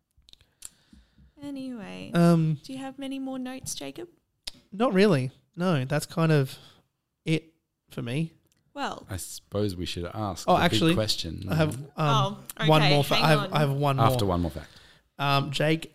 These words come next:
Speaker 2: LaMotta's brother, Joseph, so Joey, sued the production for two point five million dollars for the film's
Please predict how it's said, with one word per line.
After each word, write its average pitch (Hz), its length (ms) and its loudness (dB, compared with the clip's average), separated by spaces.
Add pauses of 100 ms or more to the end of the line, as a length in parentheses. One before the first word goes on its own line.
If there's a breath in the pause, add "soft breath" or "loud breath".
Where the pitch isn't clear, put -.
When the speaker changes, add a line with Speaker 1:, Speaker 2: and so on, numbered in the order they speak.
Speaker 2:
LaMotta's 143 520 0
brother, 135 520 -2
Joseph, 143 460 -6
so - 200 -10
Joey, 131 360 -6 (300 loud breath)
sued 156 320 0
the 156 60 0
production 143 500 -4
for - 100 -12
two 143 160 -4
point 143 220 -6
five 139 240 -4
million 135 240 -4
dollars 131 320 -4
for 143 80 -10
the 139 80 -8
film's 139 340 -6